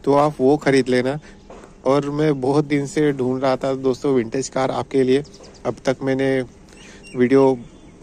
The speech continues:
में कोई vintage car नहीं आई एक महीने से, तो ये मुझे मिली और बहुत ही मुझे अच्छा लगा, अच्छी condition में। तो ये scrap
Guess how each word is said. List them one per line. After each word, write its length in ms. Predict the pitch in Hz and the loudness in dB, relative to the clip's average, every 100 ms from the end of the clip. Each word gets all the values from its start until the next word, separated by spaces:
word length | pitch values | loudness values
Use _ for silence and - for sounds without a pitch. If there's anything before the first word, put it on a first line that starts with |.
| - - - - - | -20 -20 -20 -20 -12
में 260 | 135 139 139 | -6 -4 -2
कोई 320 | 143 139 135 | 0 0 0
vintage 460 | 120 127 123 143 - | 0 -2 -2 -4 -2
car 240 | 131 127 | -2 -2
नहीं 200 | 131 131 | -2 -2
आई 220 | 127 131 | 0 0
एक 120 | 123 | 0
महीने 280 | 127 120 120 | 0 0 -2
से, 220 | 117 143 147 - - - - | -4 -6 -6 -16 -20 -20 -8
तो 260 | 135 135 135 | 0 2 2
ये 320 | 120 123 156 | 0 0 0
मुझे 300 | 147 147 147 | 0 0 0
मिली 320 | 135 127 147 165 - 143 | 2 0 0 -4 -8 -4
और 140 | 143 | -2
बहुत 320 | 135 139 143 | 0 0 2
ही 180 | 156 156 | 2 2
मुझे 280 | 147 143 160 - | 0 -2 -4 -6
अच्छा 220 | 143 156 | -4 -2
लगा, 220 | 143 135 | 0 0
अच्छी 280 | 143 127 143 | -2 -4 -4
condition 420 | 135 127 127 135 | -2 0 0 -2
में। 180 | 127 139 - - - - - | -2 -4 -6 -16 -20 -20 -2
तो 240 | 151 156 | 2 4
ये 280 | 156 156 170 | 4 2 -2
scrap 420 | 165 - 139 147 | -4 -2 2 2